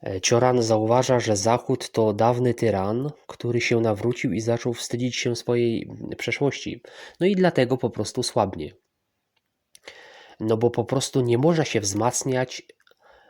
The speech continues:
e, gdy jest, e, się, ym, w takim uczuciu, e, o-, uczuciu poczucia, e, winy.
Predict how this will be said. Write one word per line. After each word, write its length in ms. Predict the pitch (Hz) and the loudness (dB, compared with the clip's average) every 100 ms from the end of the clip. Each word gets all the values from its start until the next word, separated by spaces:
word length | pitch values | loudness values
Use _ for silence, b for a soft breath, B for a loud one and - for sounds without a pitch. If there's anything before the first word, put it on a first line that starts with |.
| b | b
e, 720 | - 113 104 107 107 - 120 | -8 -6 -4 -4 -4 -6 -6
gdy 240 | 117 123 | -4 0
jest, 420 | 123 127 123 - - | 2 2 0 -8 -10
e, 300 | - - 110 | -6 -6 -4
się, 540 | - 120 117 117 90 | -4 -2 0 0 0
ym, 540 | 117 117 113 104 110 - | 0 -2 -4 -6 -6 -8
w 60 | - | -8
takim 260 | 113 120 | -4 -2
uczuciu, 580 | 87 104 135 127 123 120 B B B | -4 -4 -4 -4 -4 -6 B B B
e, 100 | 117 | -12
o-, 400 | 131 - - - - | -12 -12 -16 -14 -6
uczuciu 380 | 120 135 - - | -4 -4 -6 -8
poczucia, 560 | 135 139 - 131 120 | -6 -4 -2 0 0
e, 280 | 127 120 117 | 0 0 0
winy. 440 | 117 127 87 78 | 2 0 0 -8